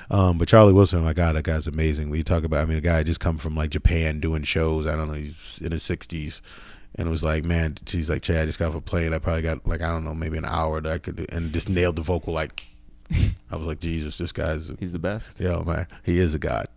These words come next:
Speaker 2: So what, what role do you attribute,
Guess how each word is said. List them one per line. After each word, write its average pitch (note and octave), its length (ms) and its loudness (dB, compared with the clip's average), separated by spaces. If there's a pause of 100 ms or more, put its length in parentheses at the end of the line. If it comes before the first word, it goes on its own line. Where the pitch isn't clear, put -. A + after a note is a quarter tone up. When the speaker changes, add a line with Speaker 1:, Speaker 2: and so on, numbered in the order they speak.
(200)
Speaker 2:
So D3 380 8 (540)
what, A#2+ 360 2 (320)
what A#2+ 360 2
role B2 680 4 (800)
do G#2+ 120 0
you A2 440 4
attribute, G2 580 0